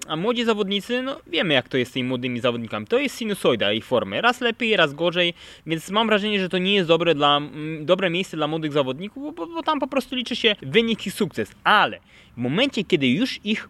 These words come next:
pozyskaliśmy, a pozyskaliśmy dwóch, i to tu jest taka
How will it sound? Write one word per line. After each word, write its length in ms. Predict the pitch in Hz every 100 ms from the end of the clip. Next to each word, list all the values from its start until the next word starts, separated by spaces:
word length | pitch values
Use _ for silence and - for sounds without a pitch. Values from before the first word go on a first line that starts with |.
| -
pozyskaliśmy, 920 | 160 147 - 131 110 101 - 117 202 -
a 60 |
pozyskaliśmy 720 | - 143 139 165 156 - 143
dwóch, 480 | 127 123 104 170 -
i 100 | -
to 240 | 123 147 139 131
tu 100 | 254
jest 120 | 214
taka 180 | 170